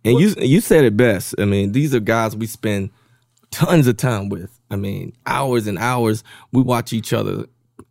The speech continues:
sweat, cry, bleed, everything. And, and for you not to understand my pain or listen when I try to explain my pain,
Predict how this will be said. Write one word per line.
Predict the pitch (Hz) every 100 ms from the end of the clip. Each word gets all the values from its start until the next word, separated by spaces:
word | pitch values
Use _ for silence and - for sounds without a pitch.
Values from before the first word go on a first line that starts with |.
| _ _
sweat, | - - 147 143 139 _
cry, | - 147 139
bleed, | 123 131 135 135 -
everything. | 160 165 143 117 82 - _ _ _ _ _ _
And, | - 117 110 _ _ _ _ -
and | 113
for | 123
you | 139 175
not | 151 147 -
to | 120 -
understand | 127 123 - 139 123
my | 117 110
pain | - 135 143 143 120
or |
listen | 101 110 156 - - - _ _ _
when | 110
I | 113
try | 110 120
to | 110
explain | 104 - - 139 190 143
my | 95
pain, | - 101 90 -